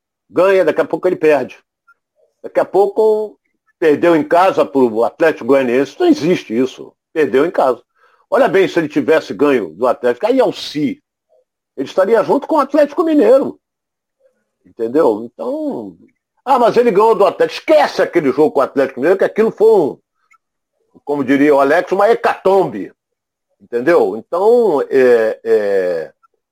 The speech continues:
é uma vitória do Fluminense cinco a três, ninguém esperava aquilo. Eu não esperava aquilo, mas ganhou. O Atlético vem atropelando todo mundo, teve uma virada histórica também diante do Fortaleza, mas o jogo foi no Mineirão.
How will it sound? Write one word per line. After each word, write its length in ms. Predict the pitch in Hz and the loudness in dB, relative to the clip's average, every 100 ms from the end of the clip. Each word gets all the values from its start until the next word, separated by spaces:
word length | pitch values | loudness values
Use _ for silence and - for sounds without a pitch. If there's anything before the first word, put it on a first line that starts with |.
| _ _ | _ _
é 240 | 117 117 | 0 2
uma 180 | 117 135 | 2 -2
vitória 520 | 127 135 143 156 156 | -2 -4 2 2 2
do 100 | 117 | -2
Fluminense 440 | - 127 113 135 - | -4 -4 0 -2 -2
cinco 280 | 147 139 120 | -4 -2 -2
a 60 | |
três, 420 | - 165 233 190 | 0 2 4 2
ninguém 260 | 143 131 175 | -2 -4 -4
esperava 520 | 190 - 127 135 107 | -4 -2 0 0 -2
aquilo. 360 | - 131 120 - _ _ _ _ _ _ - | -6 -6 -6 -8 _ _ _ _ _ _ 0
Eu 240 | 208 294 | 4 6
não 160 | 220 160 | 4 0
esperava 500 | - 123 110 110 85 | 0 0 2 0 -4
aquilo, 320 | - - _ _ | -14 -20 _ _
mas 220 | 110 120 165 | -8 -8 0
ganhou. 520 | 262 247 151 - _ _ _ _ _ _ _ _ _ | 2 2 2 -2 _ _ _ _ _ _ _ _ _
O 60 | 95 | -12
Atlético 420 | - 147 151 120 | -4 -2 -2 -4
vem 120 | 131 | -4
atropelando 560 | 135 143 135 127 127 123 | -2 -2 -2 0 0 -2
todo 240 | 123 107 | -4 -6
mundo, 200 | 113 160 | -6 -6
teve 200 | 135 117 | -4 -2
uma 120 | 120 | -2
virada 380 | 104 113 120 104 | 0 0 0 -2
histórica 560 | 104 - 139 127 107 117 | -12 -8 -4 -2 -2 -4
também 420 | 110 92 143 170 | -4 -2 -2 0
diante 280 | 110 120 104 | -2 -2 -4
do 100 | 101 | -10
Fortaleza, 540 | 120 107 104 98 151 | -8 -6 -4 0 0
mas 100 | 127 | 0
o 160 | 113 104 | -2 0
jogo 180 | 123 - | -4 -4
foi 120 | 117 | -8
no 100 | 113 | -6
Mineirão. 500 | 117 107 110 160 | -2 0 0 -2